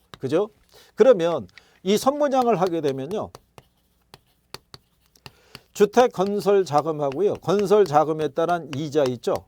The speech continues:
예, 이거를 이 주택을 갖다가 구매하는 사람들 있죠. 이 사람들에게 떠넘기는 거예요. 이걸 이제 수분양자라고도 얘기를 하는 경우죠.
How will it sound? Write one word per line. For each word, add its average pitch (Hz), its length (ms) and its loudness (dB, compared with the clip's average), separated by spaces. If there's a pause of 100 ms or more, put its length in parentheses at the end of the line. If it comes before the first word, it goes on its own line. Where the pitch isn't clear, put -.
(640)
예, 165 280 6
이거를 160 640 2 (540)
이 165 180 2
주택을 208 480 4
갖다가 170 460 0
구매하는 190 640 -2
사람들 139 400 -6
있죠. 160 320 -8 (240)
이 165 120 -2
사람들에게 160 680 0
떠넘기는 185 500 -6
거예요. 98 140 -8 (560)
이걸 175 160 2
이제 151 120 -4
수분양자라고도 165 920 -4
얘기를 107 240 -6
하는 110 160 -12
경우죠. 95 640 -6